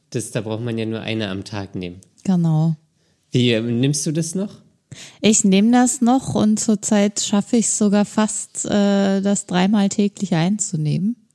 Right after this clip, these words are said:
Speaker 1: Ja.
Speaker 2: Ja, ich bin grad ganz stolz auf mich.
Speaker 1: Sehr
Speaker 2: Aber,
Speaker 1: gut.
Speaker 2: äh, ich habe auch gerade bessere Chancen, weil ich die ganze Woche über schon zu Hause bin. Ich bin nämlich gerade krankgeschrieben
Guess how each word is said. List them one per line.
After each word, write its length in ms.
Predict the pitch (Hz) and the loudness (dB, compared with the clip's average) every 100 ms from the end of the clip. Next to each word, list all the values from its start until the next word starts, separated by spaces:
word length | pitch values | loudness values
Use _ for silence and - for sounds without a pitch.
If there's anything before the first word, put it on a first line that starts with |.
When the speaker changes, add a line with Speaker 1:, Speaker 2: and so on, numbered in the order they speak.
| _ _ 135 - | _ _ -10 -4
Speaker 1:
Ja. 360 | 101 101 123 - _ _ _ _ _ _ _ _ | 0 0 -2 -6 _ _ _ _ _ _ _ _
Speaker 2:
Ja, 180 | 180 170 | -2 -2
ich 140 | 190 | -2
bin 160 | - 196 | -4 -4
grad 240 | 180 180 - | -2 -2 -2
ganz 240 | 185 180 | -2 -4
stolz 440 | - - 180 - | -4 -2 -2 -4
auf 220 | - 156 - | -4 -4 -2
mich. 360 | 180 214 - _ _ _ - - - | -2 -4 -10 _ _ _ -20 -20 -4
Speaker 1:
Sehr 160 | - | 2
Speaker 2:
Aber, 380 | 185 185 190 185 | 4 4 4 2
Speaker 1:
gut. 120 | - 180 180 175 175 - | 2 2 4 4 2 0
Speaker 2:
äh, 40 | 190 | -2
ich 140 | - | 2
habe 200 | 196 190 | 2 4
auch 140 | 196 - | 2 2
gerade 320 | 185 196 196 | 2 2 4
bessere 440 | 190 196 208 190 | 2 2 2 0
Chancen, 520 | 190 190 170 208 220 | 0 2 2 0 2
weil 140 | 175 185 | 2 2
ich 60 | |
die 100 | - | 2
ganze 360 | 180 185 180 185 | 2 2 2 4
Woche 280 | 175 185 196 | 4 4 2
über 240 | 180 185 | 4 4
schon 260 | - 196 196 | 4 2 2
zu 200 | - 175 | 2 4
Hause 340 | 165 190 180 | 4 4 2
bin. 320 | 156 165 220 233 _ _ _ _ _ _ _ _ _ _ _ _ _ | 2 2 0 -2 _ _ _ _ _ _ _ _ _ _ _ _ _
Ich 80 | - | -2
bin 180 | 185 196 | 0 2
nämlich 300 | 190 190 - | 2 0 0
gerade 280 | 170 170 | 0 0
krankgeschrieben 1040 | 160 - 165 202 214 - - 208 220 220 | 0 -2 -2 -2 -4 -4 -4 -2 0 0